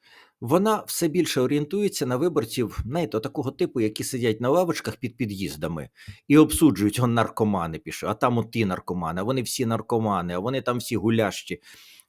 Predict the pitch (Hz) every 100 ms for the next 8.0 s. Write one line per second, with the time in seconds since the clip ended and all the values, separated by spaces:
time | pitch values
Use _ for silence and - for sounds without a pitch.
0 | - 143 180 226 185 196 - 151 156 175
1 | 170 123 131 131 160 220 185 - 107 -
2 | - - 117 135 - 127 190 196 214 -
3 | 214 190 - - - 127 120 113 - 139
4 | 160 180 170 131 - - - 123 113 -
5 | 113 123 135 190 190 185 - - - 107
6 | 104 101 175 170 - 131 110 110 110 110
7 | 139 127 113 110 87 - 69 76 71 64